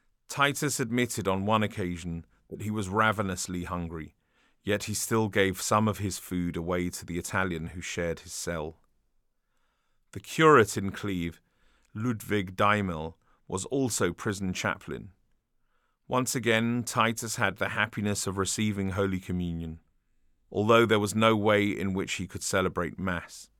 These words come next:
It was also through the chaplain that Father Brandsma made an appeal to be released and placed in some monastery under house arrest.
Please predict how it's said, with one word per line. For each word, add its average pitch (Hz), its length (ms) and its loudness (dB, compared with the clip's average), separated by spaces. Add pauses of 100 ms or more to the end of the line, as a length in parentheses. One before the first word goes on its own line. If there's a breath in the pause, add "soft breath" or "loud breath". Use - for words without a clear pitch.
(1200)
It 104 100 -6
was 110 180 0
also 135 500 4
through 117 280 0
the 101 80 -2
chaplain 85 680 -2 (260)
that - 100 -12
Father 120 340 4
Brandsma 113 600 2
made 104 280 0
an 101 120 0
appeal 117 460 -2
to 107 120 -10
be 95 120 -4
released 92 600 -6 (300)
and 92 160 -8
placed 113 420 -2
in 92 120 -4
some 95 240 -2
monastery 98 760 -4
under 82 260 -6
house 92 320 -6
arrest. 87 540 -8